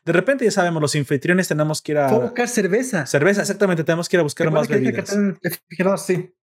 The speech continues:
Speaker 1: Entonces, cuando él
Speaker 2: Y
Speaker 1: volvía, sucede el
Speaker 2: Ajá.
Speaker 1: accidente. Él es el que va manejando, pero él no era parte de los chicos que estaban haciendo, eh, maldades en la casa de la viejeci-, de la viejita loca.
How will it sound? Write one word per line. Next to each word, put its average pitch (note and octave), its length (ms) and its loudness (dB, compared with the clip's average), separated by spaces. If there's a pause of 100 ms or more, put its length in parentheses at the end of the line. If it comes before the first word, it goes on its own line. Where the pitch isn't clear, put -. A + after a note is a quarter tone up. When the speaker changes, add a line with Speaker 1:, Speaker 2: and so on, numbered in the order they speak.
(420)
Speaker 1:
Entonces, G3 580 0
cuando D#3+ 220 0
él F3 80 4
Speaker 2:
Y E3+ 40 2
Speaker 1:
volvía, F3+ 420 2
sucede D#3+ 320 -2
el D3+ 60 2
Speaker 2:
Ajá. C#3+ 80 4
Speaker 1:
accidente. D#3+ 560 0
Él D3+ 180 2
es E3 140 0
el D3+ 100 -6
que C#3 120 0
va C3+ 100 2
manejando, D3 560 -2
pero B2+ 280 0
él E3 200 0
no F#3+ 100 0
era F#3+ 200 2
parte E3 300 0
de D#3+ 80 2
los B2+ 140 0
chicos - 500 0 (400)
que - 80 0
estaban C3+ 380 0
haciendo, A#2+ 1040 0 (340)
eh, B2 300 0
maldades A#2+ 640 0
en A#2 60 -4
la A2 120 -2
casa B2+ 260 0
de A#2 100 2
la A2 120 0
viejeci-, A2 500 -2
de B2 120 2
la A2+ 80 2
viejita B2 320 -2
loca. C#3+ 400 0